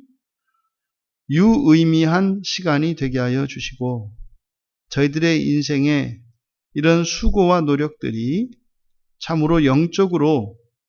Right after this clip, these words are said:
거룩하고 복된 인생이 되게 하여 주시옵소서. 그래서 대를 이어가며 우리의 신앙이 성숙하며 또한 우리의 본성의 변화가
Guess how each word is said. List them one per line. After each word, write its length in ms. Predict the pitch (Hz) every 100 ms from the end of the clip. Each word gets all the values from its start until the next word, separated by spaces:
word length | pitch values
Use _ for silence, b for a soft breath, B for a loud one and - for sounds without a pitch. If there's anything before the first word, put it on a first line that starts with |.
| _
거룩하고 640 | - 127 135 123 127 123 110
복된 720 | - - 139 123 147 139 113 - -
인생이 680 | 117 120 120 120 139 190 226 -
되게 200 | - 127
하여 280 | 135 135 131
주시옵소서. 760 | 127 139 139 120 - 120 123 117 _ _ _ _ _ _ _ _
그래서 340 | - 147 139 175
대를 440 | 120 143 170 190
이어가며 760 | 151 147 143 135 131 147 131 120 - _ _ _ _ _ -
우리의 320 | 139 147 147
신앙이 540 | 139 175 156 147 147
성숙하며 920 | 151 170 180 - - 139 120 123 175 247 - _ _ _ _ -
또한 240 | 185 170
우리의 340 | 160 180 180
본성의 520 | 175 165 160 170 165 165
변화가 680 | 139 131 123 135 131 117